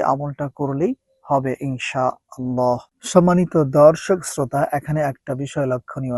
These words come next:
আছে, যখন আমরা একচল্লিশ বার ফাবি আইয়ি আলাই রাব্বিকুমা তুকাদ্দিবান দোয়াটি পড়ে একচল্লিশটি ফু অথবা দম করে নিয়েছি, এখন আমাদের কাজ হচ্ছে একবার দুরূদ শরীফ পড়তে হবে, দুরূদে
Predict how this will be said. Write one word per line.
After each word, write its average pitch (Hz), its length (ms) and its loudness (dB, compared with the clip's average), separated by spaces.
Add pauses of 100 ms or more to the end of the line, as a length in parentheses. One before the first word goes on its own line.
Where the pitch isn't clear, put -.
আছে, 135 180 -6 (440)
যখন 214 420 6 (120)
আমরা 143 200 6 (220)
একচল্লিশ 160 580 4 (140)
বার 147 180 2 (120)
ফাবি 135 360 0
আইয়ি 135 260 -6 (200)
আলাই 170 340 2
রাব্বিকুমা 196 560 0 (100)
তুকাদ্দিবান 139 720 -6
দোয়াটি 127 380 -8 (100)
পড়ে 131 240 -2 (500)
একচল্লিশটি 214 640 -4
ফু - 140 -4 (160)
অথবা 170 300 2
দম 147 240 0 (180)
করে 214 280 6
নিয়েছি, 196 380 2 (260)
এখন 147 220 0 (100)
আমাদের 135 260 -6 (160)
কাজ 135 140 0 (120)
হচ্ছে 147 300 -4 (600)
একবার 214 240 0 (120)
দুরূদ 202 200 2 (100)
শরীফ 165 300 -2
পড়তে 135 280 -6
হবে, 143 200 0 (140)
দুরূদে 143 280 -2